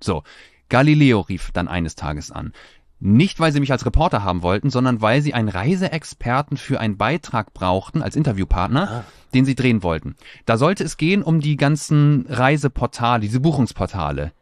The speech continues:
Speaker 1: ab in den Urlaub punkt de, weg punkt de, Expedia und wie die alle
Speaker 2: Ja,
Speaker 1: heißen.
Speaker 2: ja.
Speaker 1: So, was gibt's da für Fallen? Wie ernst kann man die Bewertung nehmen, die dort stehen
Speaker 2: Ja.
Speaker 1: und so weiter? Das sollte ich einfach in, im Interview einordnen.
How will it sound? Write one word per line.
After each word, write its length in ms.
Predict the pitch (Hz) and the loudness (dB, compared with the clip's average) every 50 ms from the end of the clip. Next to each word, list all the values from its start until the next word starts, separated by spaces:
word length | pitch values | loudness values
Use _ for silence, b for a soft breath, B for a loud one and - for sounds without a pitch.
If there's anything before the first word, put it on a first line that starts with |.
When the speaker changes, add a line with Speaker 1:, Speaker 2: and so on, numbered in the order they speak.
| _ | _
Speaker 1:
ab 160 | - 98 - - | -10 -8 -8 -4
in 80 | 90 | -4
den 100 | 90 90 80 | -4 -4 -2
Urlaub 280 | 95 98 104 98 - - | 0 0 0 0 -2 -4
punkt 160 | 98 87 - | -8 -6 -4
de, 220 | 90 98 92 82 | -2 -2 -2 -2
weg 220 | - 98 - - - | -4 -6 -6 -8 -8
punkt 20 | |
de, 400 | 95 82 - 82 87 92 92 80 | -6 -6 -4 -2 -2 0 0 -2
Expedia 460 | - 90 - - - - 101 101 101 | -4 -8 -10 -10 -6 -4 -2 0 0
und 80 | 107 120 | 0 0
wie 80 | 156 | 2
die 120 | 160 156 113 | 0 0 0
alle 120 | 107 98 | 0 -2
Speaker 2:
Ja, 80 | 90 - | -2 -4
Speaker 1:
heißen. 280 | 90 87 87 - 80 | -4 -4 -4 -6 -6
Speaker 2:
ja. 100 | 80 - B B B B | -8 -8 B B B B
Speaker 1:
So, 220 | B - 107 95 B B B 92 B - 120 - - _ | B -4 -4 -4 B B B -18 B -14 -14 -14 -16 _
was 320 | - 127 135 151 156 - - | -6 0 0 0 0 0 -4
gibt's 240 | - 151 - - - | -6 -6 -4 -4 -4
da 80 | 151 | -4
für 180 | 143 - - 160 | -2 -2 -4 -4
Fallen? 640 | - - - - 90 87 85 85 85 90 90 90 110 | -4 -6 -4 -2 0 0 0 0 0 0 0 0 0
Wie 140 | 131 143 | 0 2
ernst 320 | 135 131 131 139 135 - - | 2 2 2 0 0 -2 -2
kann 160 | - 123 123 | 0 2 4
man 100 | 123 120 | 4 2
die 100 | 113 120 | 2 2
Bewertung 600 | 123 123 98 87 95 92 98 - - 98 95 95 | 0 0 0 0 0 0 0 0 0 2 2 4
nehmen, 240 | 90 90 90 90 82 | 4 4 4 2 2
die 100 | 87 90 | 0 0
dort 220 | 80 87 85 - | 0 -2 -2 -2
stehen 300 | - - - 85 85 85 | -4 -4 -4 -4 -2 -2
Speaker 2:
Ja. 60 | 101 | -2
Speaker 1:
und 120 | 120 143 - | -2 0 0
so 80 | 117 | 2
weiter? 200 | 98 87 80 95 | 0 0 0 -2
Das 120 | 95 107 - | -6 -2 2
sollte 280 | 147 147 165 156 - | 2 2 2 2 0
ich 280 | 147 147 143 - - - | -2 -2 -2 -4 -6 -4
einfach 320 | 127 131 131 - 127 120 | -2 -2 -2 -2 -4 -4
in, 220 | 117 135 147 143 123 | 0 0 0 2 2
im 120 | - 123 | 2 0
Interview 460 | 127 165 160 165 139 127 131 131 131 - | 2 2 0 0 0 0 0 -2 0 0
einordnen. 680 | 110 101 101 101 - 73 78 76 - - 78 80 | 0 0 0 -2 -2 -4 -8 -8 -6 -6 -6 -6